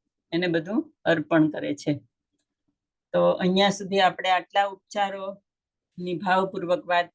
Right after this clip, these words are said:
કરી. હવે અન્ય બધા ઉપચારોનું બીજા શ્લોકમાં આપણે બીજા વીડિયોમાં વર્ણન જોશું. શંકરાચાર્ય ભગવાને શું શું બીજું કીધું છે ઈ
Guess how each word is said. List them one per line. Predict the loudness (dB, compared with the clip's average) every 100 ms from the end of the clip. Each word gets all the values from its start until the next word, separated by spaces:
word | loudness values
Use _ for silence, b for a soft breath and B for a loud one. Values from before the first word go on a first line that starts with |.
| -8
કરી. | -8 -10 -14 _ -10
હવે | -6 -4 -4 -10 _ _ _ _ _ -4
અન્ય | -2 2 4 4 0 -6 _ _ _ _ _ _ -6
બધા | -2 0
ઉપચારોનું | 0 -2 -4 0 0 0 -4 -4 -6 -10
બીજા | -4 0 -2
શ્લોકમાં | -2 -4 -4 -2 -2 -2 _ _ _ _ -2
આપણે | -2 0 -2 -2 -6 _ _ _ _ _ _ -8
બીજા | -8 -6 -2 2 2
વીડિયોમાં | 2 0 -2 0 -2 -4 _ _ _ _ _ _ _ _ _ _ _ _ _ -2
વર્ણન | 2 4 4 2
જોશું. | 2 0 -2 -8 -8 -6
શંકરાચાર્ય | -2 2 2 2 2 0 -2
ભગવાને | -6 0 2 2
શું | -2 -8
શું | -10 -8 -6
બીજું | -2 -4
કીધું | -4 -8 -6 -4
છે | -2 0
ઈ | 0 -4